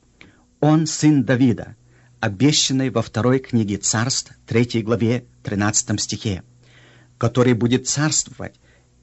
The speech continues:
и в его царстве вовеки. Его смерть облекла его всею властью на небе и на земле. Откровение расскажет нам, как Христос учредит своё царство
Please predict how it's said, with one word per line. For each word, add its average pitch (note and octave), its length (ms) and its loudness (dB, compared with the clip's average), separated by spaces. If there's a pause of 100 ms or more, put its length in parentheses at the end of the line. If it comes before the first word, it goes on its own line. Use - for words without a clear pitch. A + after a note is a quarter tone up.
(220)
и B2+ 100 2
в G2 60 -6
его G#2 240 0
царстве A2 540 -4
вовеки. G#2 480 -4 (920)
Его A#2 260 2
смерть D3 540 0
облекла A#2 540 -2
его F#2+ 480 -2
всею F3 460 -2
властью A#2+ 680 -4 (160)
на A2+ 160 0
небе G#2 300 0
и A#2+ 120 -6
на G#2 140 0
земле. G#2 420 -2 (720)
Откровение B2 720 2
расскажет B2+ 640 -4
нам, B2 240 0 (340)
как F#3+ 260 -4
Христос D#3 640 -4
учредит C3+ 500 0
своё A#2+ 260 0
царство - 600 -2